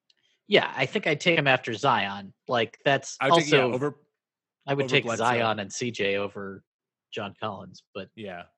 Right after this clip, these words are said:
Speaker 2: Well, things
Speaker 1: that's
Speaker 2: will
Speaker 1: just
Speaker 2: sort
Speaker 1: because
Speaker 2: themselves out.
Speaker 1: Zion and C J are way cool.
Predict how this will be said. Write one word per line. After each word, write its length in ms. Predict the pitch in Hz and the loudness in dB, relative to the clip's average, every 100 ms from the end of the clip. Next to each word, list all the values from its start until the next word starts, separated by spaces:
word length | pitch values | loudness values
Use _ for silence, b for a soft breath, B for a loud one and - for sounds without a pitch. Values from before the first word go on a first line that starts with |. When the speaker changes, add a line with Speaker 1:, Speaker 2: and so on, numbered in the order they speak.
| _ _ - | _ _ -14
Speaker 2:
Well, 240 | 175 165 - | -14 -12 -10
things 120 | 208 | -8
Speaker 1:
that's 120 | 147 | -6
Speaker 2:
will 60 | 107 | -6
Speaker 1:
just 120 | 113 | -6
Speaker 2:
sort 80 | 113 | -4
Speaker 1:
because 380 | 113 107 101 | -2 -2 -4
Speaker 2:
themselves 100 | - | -2
out. 200 | 107 101 101 | 0 2 0
Speaker 1:
Zion 160 | 101 | -4
and 120 | 98 | -6
C 140 | - 107 | -8 -6
J 200 | 104 98 | -2 -2
are 160 | 95 | -4
way 540 | 95 92 107 110 107 98 | -10 -10 -8 -6 -6 -6
cool. 480 | - 123 101 90 - | -10 -12 -12 -14 -20